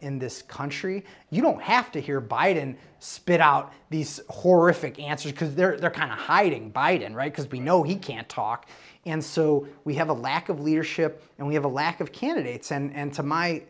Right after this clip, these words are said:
point about my Cleveland mayoral race, n-, not many people liked any of us. And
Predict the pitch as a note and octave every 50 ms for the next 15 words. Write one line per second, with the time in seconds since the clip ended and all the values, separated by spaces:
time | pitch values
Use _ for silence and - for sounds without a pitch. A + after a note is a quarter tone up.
0 | _ _ _ _ _ _ - E3+ E3 D#3 D3 B2+ C#3 C3+ - B2 C3+ C#3 C#3 C#3+
1 | C#3+ C#3+ C#3 C#3 - - F3 D#3+ D3 C3+ C3+ C3 C3 D#3 G#3+ A3+ G3 C#3+ C#3 C3+
2 | C3+ D3 C#3+ - - - _ A2 D3+ D3 C#3 - - G#2+ B2 C#3 D3 E3+ F#3+ A3
3 | G3 E3 - F3+ C#3+ D3 C3+ C3+ C#3 D#3 D3 - - B2 B2+ E3+ A3 G3+ C3+ G#2+
4 | A2+ B2 C#3+ E3+ - - - - - - _ _ _ E3+ D3 D3 C#3+ C#3 C3+ C3+
5 | C3